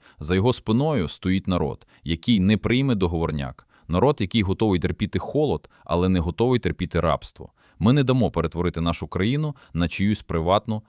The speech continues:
майнінг-ферму. Заклик до дії. Це відео — це не просто інформація, це ваш інструмент опору.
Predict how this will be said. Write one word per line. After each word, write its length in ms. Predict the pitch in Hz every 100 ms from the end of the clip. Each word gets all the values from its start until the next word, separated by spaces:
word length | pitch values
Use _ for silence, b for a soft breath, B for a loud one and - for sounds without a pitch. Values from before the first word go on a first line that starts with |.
| _
майнінг-ферму. 920 | 67 78 80 80 78 - 71 60 57 - _ _ _ _ -
Заклик 380 | 92 139 143 120
до 100 | 113
дії. 340 | 87 67 55 _
Це 200 | - -
відео — 440 | 120 175 123 76 65
це 120 | -
не 100 | 107
просто 340 | 107 147 - 113
інформація, 680 | 104 110 92 67 - 65
це 160 | 64 92
ваш 240 | 113 131
інструмент 520 | - 95 87 98 98 -
опору. 400 | 90 - 60